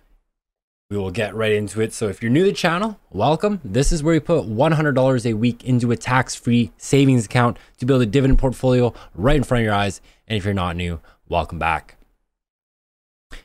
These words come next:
So with Wealthsimple Trade now, they have quadrupled. I think that's four X. Is that, is that four X? Quadruple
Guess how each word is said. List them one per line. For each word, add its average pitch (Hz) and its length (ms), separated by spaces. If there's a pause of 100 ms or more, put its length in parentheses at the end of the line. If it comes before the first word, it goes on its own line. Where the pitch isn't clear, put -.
So 117 440 (600)
with - 400 (100)
Wealthsimple 123 380
Trade 135 220
now, 113 340 (240)
they 127 80
have 139 220
quadrupled. 120 840 (240)
I 117 60
think 165 80
that's 165 180
four 101 300
X. - 400 (400)
Is - 60
that, 113 200
is 90 120
that 113 120
four 120 220
X? - 180
Quadruple 110 640